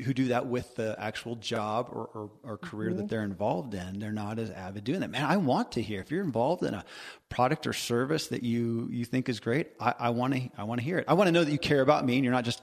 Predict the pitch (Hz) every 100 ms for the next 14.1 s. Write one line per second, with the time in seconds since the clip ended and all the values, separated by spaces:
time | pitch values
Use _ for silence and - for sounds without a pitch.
0 | - 104 - 143 117 98 98 98 - 135
1 | - - - - - - - 110 113 113
2 | 160 160 127 - - - 180 208 147 131
3 | - 139 127 - - 135 165 147 117 -
4 | - 185 214 208 190 - 156 175 165 160
5 | 143 123 147 139 139 147 147 131 - -
6 | 143 127 143 123 - 147 123 131 120 113
7 | - - 139 139 160 139 127 117 - -
8 | - 127 143 170 180 131 131 143 113 131
9 | 127 135 135 151 175 151 120 107 - 101
10 | 104 123 113 - 127 127 110 - - 104
11 | 117 123 208 156 101 76 120 107 101 98
12 | 98 82 - _ - - - 190 - -
13 | 143 123 - - - - - 156 151 151
14 | 165